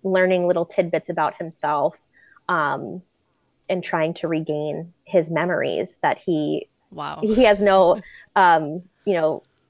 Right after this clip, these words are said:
Speaker 1: aspect of. Um, there's, you know, a lot of twists, and I don't wanna give anything away. Um, so I'm
Speaker 2: Mm-hmm.
Speaker 1: only going to reveal as much as is on the book cover. Um,
Speaker 2: Okay.
Speaker 1: <laughs> but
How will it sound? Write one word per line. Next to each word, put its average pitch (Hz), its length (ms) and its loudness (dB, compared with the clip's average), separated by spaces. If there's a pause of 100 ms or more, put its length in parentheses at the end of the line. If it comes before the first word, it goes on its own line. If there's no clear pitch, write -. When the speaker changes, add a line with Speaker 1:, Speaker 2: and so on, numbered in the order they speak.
(120)
Speaker 1:
aspect - 480 -4
of. 139 280 0 (420)
Um, 165 520 -2 (680)
there's, 190 480 4
you 202 60 -4
know, 180 140 0
a 175 40 -2
lot 180 180 0
of - 100 -4
twists, - 380 -2
and 190 120 -4
I 170 340 -2
don't 202 140 2
wanna 226 160 -6
give 214 220 -2
anything 185 380 -6
away. 160 580 -2 (140)
Um, 147 280 -2
so 165 340 0 (140)
I'm 208 100 2
Speaker 2:
Mm-hmm. 202 80 2
Speaker 1:
only 220 160 0
going 226 200 -2
to 233 120 -8
reveal 196 340 0
as 180 140 -4
much 170 340 -8 (100)
as 165 520 0
is 185 120 -4
on 165 120 -4
the 160 60 -4
book 151 260 -4
cover. 202 420 -2 (560)
Um, 180 260 0
Speaker 2:
Okay. 208 320 -2
Speaker 1:
<laughs> - 40 -14
but 202 220 4